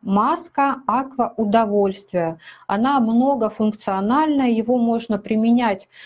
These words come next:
при различных аппаратных методиках, а также самостоятельно,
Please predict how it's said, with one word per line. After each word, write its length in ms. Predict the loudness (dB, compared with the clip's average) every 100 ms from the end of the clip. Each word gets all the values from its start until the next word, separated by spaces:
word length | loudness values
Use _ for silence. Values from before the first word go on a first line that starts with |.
| -12 -6
при 320 | -2 -2 -2
различных 720 | -2 -2 0 -2 -2 -4 -6 -4
аппаратных 880 | -8 -4 -4 -2 -2 -2 -2 -4 0
методиках, 920 | -2 -2 -4 -2 -2 -2 -4 -6 -12 -18 -16 -10
а 140 | -8 -6
также 480 | -4 -6 -6 -6
самостоятельно, 1300 | -4 -2 -2 -2 -2 -2 0 -2 -2 -6 -2 -2 -2